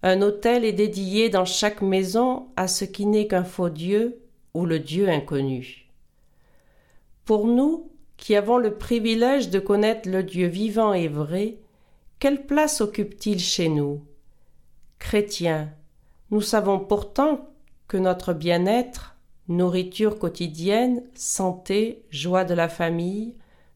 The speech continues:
tout nous vient gratuitement de la bonté de Dieu. Pensons-nous à remercier celui qui nous comble de ses dons, à lui demander de préparer la journée de demain ?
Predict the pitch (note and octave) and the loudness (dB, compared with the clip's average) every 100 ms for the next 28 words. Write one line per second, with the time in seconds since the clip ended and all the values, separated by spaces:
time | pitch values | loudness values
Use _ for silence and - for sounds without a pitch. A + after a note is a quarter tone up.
0 | _ - C#4 C4 G#3+ - E3 E3+ D#3 D#3 | _ -6 -2 -2 -4 -6 -4 -4 -4 0
1 | E3+ D#3 D#3+ G3 G3+ - G3+ G3+ G3 F#3+ | 0 0 0 -2 -2 -4 -6 -2 0 0
2 | F#3 E3+ D#3+ D3+ D#3 D#3+ F3 D3+ D3+ C#3+ | 0 0 -2 0 0 -2 -2 -4 -4 -6
3 | C#3 C#3 C#3 - _ _ _ _ - - | -6 -4 -6 -14 _ _ _ _ -20 -20
4 | - - - - G3+ G#3 - G#3 A3 B3+ | -20 -20 -20 0 2 2 2 2 4 4
5 | E4+ G3 G3 G3 F#3+ - - A3+ A#3+ - | 2 2 2 2 2 0 0 2 2 2
6 | F#3+ F#3+ A3 B3 A3 G#3 F#3 - G#3+ G#3+ | 0 2 2 0 0 0 0 0 2 2
7 | F#3+ F#3 F#3 - F3+ E3 G3+ B3+ C#4+ - | 0 0 -2 0 -2 0 0 0 -4 -16
8 | - - _ - - F#3 F#3+ G3+ G#3 A3 | -20 -20 _ -20 -6 -2 2 2 2 2
9 | A3 A3+ B3+ A3 G#3+ G#3 G#3 G3 A3 B3 | 2 2 2 0 0 -2 0 0 2 2
10 | F#3+ F3+ G3+ G3 G#3 G3 F3+ F#3+ G#3 A3 | 2 0 0 2 2 2 0 2 2 2
11 | D#4 | -2